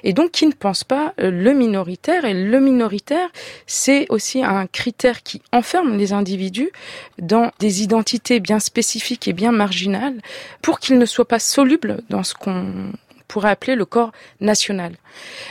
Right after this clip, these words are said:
Et du coup, c'est toujours des personnes qui restent minoritaires. Donc les minorités, quand on parle de minorité ou de diversité, eh bien, il faut s'interroger de ce que recouvrent ces termes. Eh bien, c'est bien d'individus qui sont dominés, euh, de par le fait d'avoir été construits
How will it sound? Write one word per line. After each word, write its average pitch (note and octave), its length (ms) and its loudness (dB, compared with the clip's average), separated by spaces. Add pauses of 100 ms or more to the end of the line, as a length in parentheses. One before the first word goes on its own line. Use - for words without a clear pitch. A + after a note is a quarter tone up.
(140)
Et F#3+ 240 4
du F3+ 120 -8
coup, E4+ 160 -2
c'est G#3 200 0
toujours C4 320 -2
des G#3 140 2
personnes A3+ 400 -2 (140)
qui - 160 -2
restent A#3+ 320 0
minoritaires. G3 720 -2
Donc E3+ 280 -10
les G#3 260 4
minorités, A#3+ 540 4
quand G3 240 -4
on F#3+ 40 -4
parle A3 200 0
de F#3+ 80 0
minorité G#3 540 2
ou G#3 100 0
de F3 120 0
diversité, G3 760 -4 (640)
eh F3+ 40 -6
bien, F#3 120 4
il G3+ 40 2
faut G3+ 120 -2
s'interroger F#3+ 560 0
de E3+ 220 -8
ce - 120 0
que - 140 2
recouvrent G#3 480 2
ces - 160 -4
termes. D#4 260 2 (300)
Eh - 60 -6
bien, A#3 140 2
c'est - 140 -2
bien A#3 180 2
d'individus A3+ 720 0 (420)
qui - 100 -2
sont G#3+ 160 2
dominés, G3+ 680 2
euh, F3 520 0
de D#3+ 260 -2
par G#3+ 240 2
le F#3+ 100 0
fait G3 320 0
d'avoir F3+ 260 2
été F#3 200 -4
construits - 520 -2